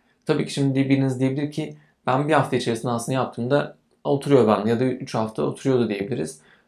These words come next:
Ama bunların aslında beynimizin nasıl işlediğine ilgili bize küçük, küçük ipuçları veriyor. Çünkü zihnimize biz bir şeyler anlattığımızda, hikayeleri anlattığımızda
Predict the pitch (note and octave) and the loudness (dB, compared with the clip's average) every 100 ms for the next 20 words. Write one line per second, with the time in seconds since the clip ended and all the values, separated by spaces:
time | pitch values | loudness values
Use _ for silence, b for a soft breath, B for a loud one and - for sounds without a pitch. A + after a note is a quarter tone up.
0 | b C3+ C#3 D3+ D3+ C#3+ C#3 C#3+ D3+ D3 | b -2 0 0 -2 -2 -2 -4 -2 -2
1 | B2 A#2+ B2 C3 C3+ C3+ C3 - A#2+ G#2+ | 0 -2 0 -2 0 -2 -4 -4 -2 -2
2 | A2+ C3 B2+ A#2+ - - B2 C#3 - C3+ | -2 -4 -4 -8 -10 -8 -6 -6 -4 -4
3 | B2 - G#2+ G2+ G2 B2+ D3 D3 - A#2+ | -4 -2 0 0 0 -2 -4 -8 -6 -4
4 | A#2+ D3 C#3+ b b b _ A2+ A#2+ B2+ | -2 -2 -4 b b b _ -4 -2 0
5 | B2+ C#3 C3 B2+ - C3 B2+ B2+ B2+ C3+ | 2 2 2 -4 -4 0 0 0 -2 -4
6 | B2+ B2 B2 B2+ - C#3+ A#2 A#2 B2 C3 | -4 -4 -2 -2 -4 -12 -4 -2 0 -2
7 | B2 A2+ A#2 A#2 C#3+ C#3+ | -2 -4 -4 0 0 -2